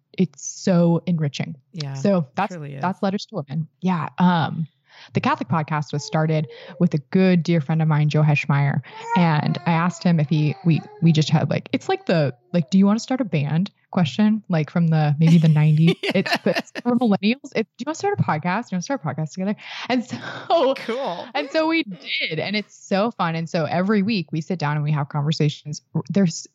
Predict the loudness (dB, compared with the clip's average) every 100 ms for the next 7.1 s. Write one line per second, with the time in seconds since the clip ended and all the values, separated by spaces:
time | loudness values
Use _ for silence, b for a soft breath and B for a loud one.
0 | 0 2 2 -2 -2 0 0 0 -2 2
1 | 2 2 2 2 2 2 0 0 4 6
2 | 6 6 4 0 0 0 0 0 2 2
3 | 0 -2 -4 -2 -2 0 0 0 0 -2
4 | 0 2 0 0 -2 -2 -2 -4 -2 -2
5 | -2 -4 -6 -6 -4 -2 0 0 0 2
6 | 4 2 -2 6 8 8 4 -2 -2 -6